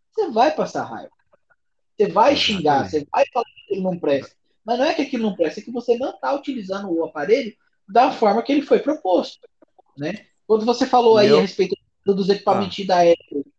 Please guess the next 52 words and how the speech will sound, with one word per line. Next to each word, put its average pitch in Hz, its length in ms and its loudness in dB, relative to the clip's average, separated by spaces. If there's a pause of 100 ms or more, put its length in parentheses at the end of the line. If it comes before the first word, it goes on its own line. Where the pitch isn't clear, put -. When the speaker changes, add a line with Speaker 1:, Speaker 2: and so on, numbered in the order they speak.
(140)
Speaker 1:
que 175 120 -12
dá 185 180 2
pau 185 420 2
em 156 60 -12
outros, 214 400 2
Speaker 2:
Hum. 196 80 -16
Speaker 1:
mesmo 208 220 -2
com - 40 -20 (120)
configuração 165 480 -8
inferior, 165 480 -2 (200)
isso - 220 -10
aí 240 400 0
é 202 240 -2
devido 220 480 0
a, 220 180 0 (600)
ao 190 280 2
uso, 226 360 -4
por 208 80 -4
exemplo, 208 240 -6
da 226 80 -4
qualidade 214 500 -6
dos 214 140 -14
componentes, 226 640 -8
entendeu? 175 360 -4 (360)
É, 151 340 4
aquela 165 460 2
Speaker 2:
Sim. - 80 -4
Speaker 1:
história - 420 -6
da, 202 120 6
do 196 120 0
primeira 208 380 4
linha, 214 320 0
segunda 196 340 -2
linha, 185 240 -4
que 175 60 -12
eu 165 60 -6
já 180 100 -8
falei 170 280 -2
pra 165 140 -8
vocês, 214 500 -6
né? 202 160 -8 (380)
Do, 160 480 6
de, 120 60 -10
de 104 80 -8
Speaker 2:
Uhum. 104 180 -8
Speaker 1:
como - 120 -4 (180)
são 190 140 -8
feitas 185 320 -2
as, - 220 -8
a, 143 400 0
as 165 140 -2
waffle, 160 560 2